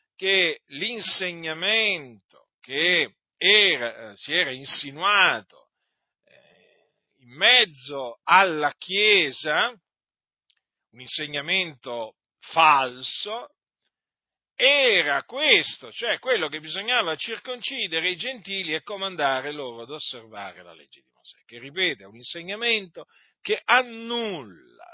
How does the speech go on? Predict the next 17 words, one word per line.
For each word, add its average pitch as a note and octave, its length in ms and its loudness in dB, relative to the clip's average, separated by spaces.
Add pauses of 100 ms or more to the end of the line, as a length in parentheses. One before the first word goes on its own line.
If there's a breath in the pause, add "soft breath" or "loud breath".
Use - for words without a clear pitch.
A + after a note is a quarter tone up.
la G3 320 2
grazia G3+ 1080 0 (320)
di G3 500 -6 (120)
Dio, E3+ 480 -4
perché D#3+ 680 -2 (340 soft breath)
se D#4 400 4
la G#3 180 4
giustizia F#3 1040 -6
si - 200 -8
ottiene E3+ 520 -2
per C#3 160 -10
mezzo D3+ 400 -4
della C3+ 240 -8
legge, A2 420 -10
Cristo C3 460 -12
è B2+ 60 -16
dunque F#2 300 -20